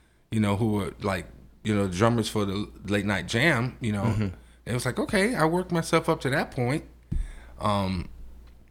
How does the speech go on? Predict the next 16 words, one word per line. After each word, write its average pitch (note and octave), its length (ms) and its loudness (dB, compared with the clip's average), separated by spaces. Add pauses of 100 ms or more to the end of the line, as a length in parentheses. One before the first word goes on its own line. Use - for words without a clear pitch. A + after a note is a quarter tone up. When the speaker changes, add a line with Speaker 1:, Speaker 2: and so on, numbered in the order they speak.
(420)
Speaker 1:
and G#2+ 420 4
it's G2+ 160 -2
just, - 420 0 (280)
you A#2 80 2
know, G2+ 120 0
life G2 520 0
just G2+ 200 0
happened, G#2+ 480 0
man, F#2+ 280 0
and F2+ 120 -2
I G2 60 0
needed G#2 320 0
to F#2 100 -6
leave G2+ 280 0
New G2+ 120 -2
York, F#2 460 -6